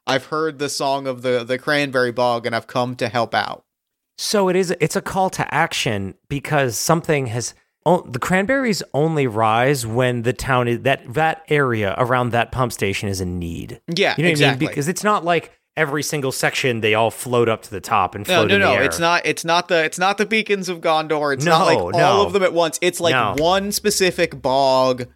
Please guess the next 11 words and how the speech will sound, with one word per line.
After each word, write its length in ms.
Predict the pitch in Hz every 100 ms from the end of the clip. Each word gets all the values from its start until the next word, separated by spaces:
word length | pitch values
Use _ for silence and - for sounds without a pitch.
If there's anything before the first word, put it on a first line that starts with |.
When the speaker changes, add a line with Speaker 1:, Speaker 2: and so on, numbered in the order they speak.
| 113
Speaker 2:
Yep. 260 | 104 120 _ -
Speaker 1:
one 340 | 135 156 175
specific 640 | 175 190 180 180 170 165
pump 220 | - 151 139
station 420 | 151 143 147 127
lights 460 | 123 127 135 131
up, 240 | 143 127 127 123
and 100 | 127
then 140 | 131
suddenly, 480 | - 143 139 139 135
like, 320 | 120 113